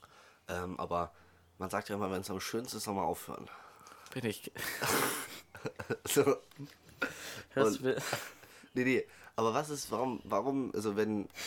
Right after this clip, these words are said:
Speaker 1: ich glaub, der Tod ist immer relativ, ist, ist ein schwieriges Thema. Und ich glaub, wenn, aber warum nicht einfach mit sechzig sagen, Leute, das Leben war so geil, und dann bewusst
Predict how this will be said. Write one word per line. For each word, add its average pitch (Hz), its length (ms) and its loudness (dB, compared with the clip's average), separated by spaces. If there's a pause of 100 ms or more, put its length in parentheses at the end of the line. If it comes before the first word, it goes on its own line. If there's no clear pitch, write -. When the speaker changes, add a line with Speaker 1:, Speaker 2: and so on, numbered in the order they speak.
(280)
Speaker 1:
ich - 120 -6
glaub, 117 220 4
der 110 140 2
Tod 139 260 0
ist 117 140 -2
immer 104 280 0
relativ, 107 460 -2
ist, - 160 -6
ist 92 140 -10
ein 101 100 -10
schwieriges 113 520 0
Thema. 76 420 -2 (540)
Und 95 80 -4
ich 101 60 -6
glaub, 104 180 2
wenn, 101 180 2 (340)
aber 95 180 2
warum 117 240 4
nicht 123 180 0
einfach 107 200 2
mit 107 360 -2
sechzig 107 540 -2
sagen, 101 420 2 (340)
Leute, 95 140 4
das 90 160 0
Leben 107 260 0
war 98 60 2
so 107 200 -6
geil, 92 400 4 (420)
und 95 120 0
dann 95 340 2
bewusst 101 720 -2